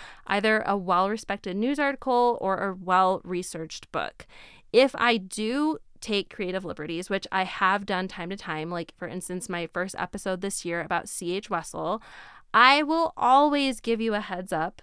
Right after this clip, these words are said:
that I'm going to be, um, including creative liberties. Also, at the end of my episodes, I do kind of, like, step on my Rochelle box and I share my thoughts and opinions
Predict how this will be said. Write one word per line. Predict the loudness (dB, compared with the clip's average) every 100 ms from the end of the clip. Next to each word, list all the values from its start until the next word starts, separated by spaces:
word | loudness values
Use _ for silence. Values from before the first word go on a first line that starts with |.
| -8
that | -4
I'm | -2 -2
going | -4 -6 -4 -4
to | -6 -4 -2 -2 -4
be, | -8 -6 -4 -4 -6
um, | -6 -6 -6
including | -8 -6 -6 -4 -6
creative | -6 -8 -6
liberties. | -6 -6 -4 -4 -6 -10 -20 -20 -20 -12 6
Also, | 8 8 6 4 4
at | 2 0
the | -2 -2
end | 0 2
of | 2
my | 2 2
episodes, | 0 -4 0 0 0
I | -2
do | -4 -2 -4
kind | -2 -2 -2
of, | 0
like, | -2 -2
step | -4 -2 0
on | 0
my | 0 0
Rochelle | -2 -2 0 2
box | 2 0 0 -6
and | -2 -2
I | -2
share | -4 -4 -2
my | -2 -2
thoughts | -4 -6 -4 -4
and | -4
opinions | -2 -4 -4 -4